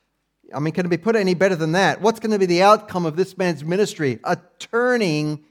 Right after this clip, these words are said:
in people's attitudes. Now, again, that alteration doesn't save them, but it's necessary to saving.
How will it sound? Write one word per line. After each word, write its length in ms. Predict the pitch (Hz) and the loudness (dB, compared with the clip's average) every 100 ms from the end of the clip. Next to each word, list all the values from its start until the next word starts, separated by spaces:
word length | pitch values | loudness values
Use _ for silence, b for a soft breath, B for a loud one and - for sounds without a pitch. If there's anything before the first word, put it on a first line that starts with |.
| - | -10
in 160 | 170 | -8
people's 560 | 170 - 208 - 165 165 - | -8 -8 -8 -2 -2 -2 -4
attitudes. 1080 | 185 208 220 214 - 131 95 - - - - _ _ _ _ _ _ _ _ _ _ _ _ _ _ _ _ _ _ _ _ _ _ _ _ _ _ | -2 0 -2 -6 -8 -8 -8 -14 -18 -18 -20 _ _ _ _ _ _ _ _ _ _ _ _ _ _ _ _ _ _ _ _ _ _ _ _ _ _
Now, 140 | - 175 | -2 2
again, 240 | 196 226 | 4 6
that 140 | 185 | 6
alteration 880 | 185 226 233 185 202 226 220 185 151 | 6 6 6 2 4 4 4 -2 0
doesn't 380 | 156 202 165 135 | 2 2 2 -10
save 680 | - - - 226 233 196 135 | -8 -6 0 2 2 0 -2
them, 300 | 151 117 120 | -2 -2 -4
but 180 | 135 156 | -2 -2
it's 240 | 160 - | -4 -8
necessary 1000 | 160 180 226 233 214 - - 151 143 143 | -4 0 0 -2 -8 -6 0 2 2 0
to 180 | 143 165 | -4 -8
saving. 640 | 156 196 202 180 123 87 | -4 2 2 2 -2 -8